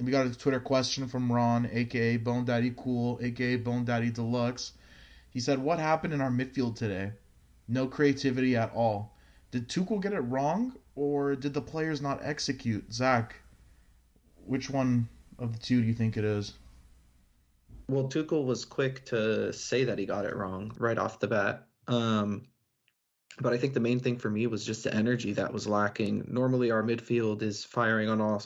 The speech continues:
Speaker 2: on all cylinders. We're on top of every loose ball. We're, we're first to every second ball. Um, and we were just getting flat out beat. Um, <laughs> if, if you want proof, just, uh,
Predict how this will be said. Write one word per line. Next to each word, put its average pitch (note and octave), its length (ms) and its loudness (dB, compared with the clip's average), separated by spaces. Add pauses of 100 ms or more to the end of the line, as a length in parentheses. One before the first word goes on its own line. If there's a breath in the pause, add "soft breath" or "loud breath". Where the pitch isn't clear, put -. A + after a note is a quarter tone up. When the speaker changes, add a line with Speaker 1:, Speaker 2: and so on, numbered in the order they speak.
Speaker 2:
on A#2 160 0
all A2+ 140 2
cylinders. A#2 640 0
We're A#2+ 160 0
on G#2 180 -4 (160)
top A#2 240 0
of A#2 80 0
every A2+ 240 0
loose A2 240 0
ball. A#2+ 380 0
We're, G#2+ 160 -2 (500 soft breath)
we're A2 120 -6
first C3+ 340 0
to - 80 2
every A#2+ 240 -2
second B2+ 400 -2
ball. A#2+ 420 0 (560 loud breath)
Um, A2 560 0
and A#2 100 -2
we B2+ 100 2
were D3+ 120 0
just C3 220 0
getting A2+ 460 0 (140)
flat A#2+ 420 0
out A2+ 300 0
beat. B2+ 380 0 (580 soft breath)
Um, A2+ 560 -2 (1400)
<laughs> B2 120 -4
if, C3 260 -2
if B2+ 200 -2
you B2 80 2
want C3+ 240 0
proof, D#3+ 460 -4
just, - 360 -2
uh, A#2+ 200 2